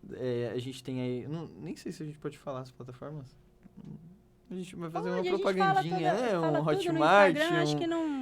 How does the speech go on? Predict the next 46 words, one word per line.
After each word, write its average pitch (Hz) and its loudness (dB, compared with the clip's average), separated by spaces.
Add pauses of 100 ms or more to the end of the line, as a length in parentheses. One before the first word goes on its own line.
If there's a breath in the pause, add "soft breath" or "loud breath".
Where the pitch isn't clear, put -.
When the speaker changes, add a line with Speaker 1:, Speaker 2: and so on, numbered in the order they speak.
Speaker 1:
Eu 233 -8
não - -10
Speaker 2:
é. 233 2
Speaker 1:
sei 233 -4
falar, 214 4 (100)
eu 202 2
sempre 208 -6
falo, 202 6
é, 143 2 (100)
qual, 143 -6 (240)
como 196 -6
que 190 -4
é 185 0
aquele 151 -4
azul, 127 -4
é 135 -4
verdinho? 135 0 (160)
Speaker 2:
Caifai. 226 -4
Speaker 1:
Que 233 2
o 190 4
Fai, 185 4
eu 190 4
falo 190 4
que 190 0
o 233 0
I, 196 6
fica 180 2
toda 220 4
hora, 202 8
que 190 4
eu 202 6
toda 226 4
hora 247 6
travo 147 6
ali, 139 0
que - -2
Speaker 2:
Eu - 4
Speaker 1:
vai 156 2
Speaker 2:
falo 294 4
Speaker 1:
verdinho. 311 4
Speaker 2:
Caifai. 180 6
Speaker 1:
Caifai. 135 -4
Speaker 2:
Cai-, 233 0
Caifai, 220 -2
eu 190 -12
falo. 165 -12